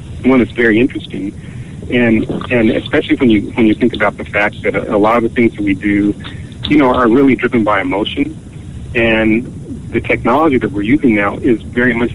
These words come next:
devoid of being able to display that emotion in, in a way that, that you can digest. So if you're sitting face to face with somebody, you can tell by the expression on their face, um, how they're feeling about what you're saying to them. Even when you're on the phone,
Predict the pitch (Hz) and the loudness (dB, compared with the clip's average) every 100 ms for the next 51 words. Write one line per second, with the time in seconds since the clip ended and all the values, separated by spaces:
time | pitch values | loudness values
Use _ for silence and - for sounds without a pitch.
0 | - 104 87 117 135 120 107 104 - 117 | -4 -6 0 2 4 2 0 -4 -4 -4
1 | - 120 120 - 120 - - - - 127 | 0 2 4 6 4 0 -8 -8 -2 0
2 | 143 131 117 101 113 123 - 101 98 90 | 4 4 2 0 0 0 0 -2 -4 -2
3 | 123 110 - 120 107 107 117 - 107 - | 0 0 2 2 2 2 0 0 -8 -6
4 | 113 - 87 104 101 95 92 90 - - | -6 -4 -2 0 0 0 -2 -2 -4 -14
5 | - - - - - 120 110 107 - 123 | -14 -12 -12 -14 -4 2 2 2 -2 -2
6 | 120 104 - 147 143 131 117 - 117 113 | -2 -4 0 2 4 4 0 -2 -4 -4
7 | - - 101 101 98 107 98 107 101 101 | -6 -4 0 2 2 0 0 0 2 0
8 | 92 - 113 98 85 117 - 113 123 98 | 0 -6 -6 -4 0 0 0 2 2 2
9 | - 98 98 95 - - - - - - | 0 -2 0 -2 -8 -12 -14 -12 -10 -4
10 | 113 104 107 - 123 123 113 - 123 110 | 0 0 0 0 0 2 -2 0 0 0
11 | 98 - - - 107 - 98 92 - - | -2 -4 -4 -4 -4 -4 -4 -4 -6 -8
12 | - - - - - - - 139 143 139 | -8 -10 -12 -12 -14 -12 -2 2 4 4
13 | 120 104 101 113 196 120 95 101 | 4 2 -2 0 2 2 -2 -8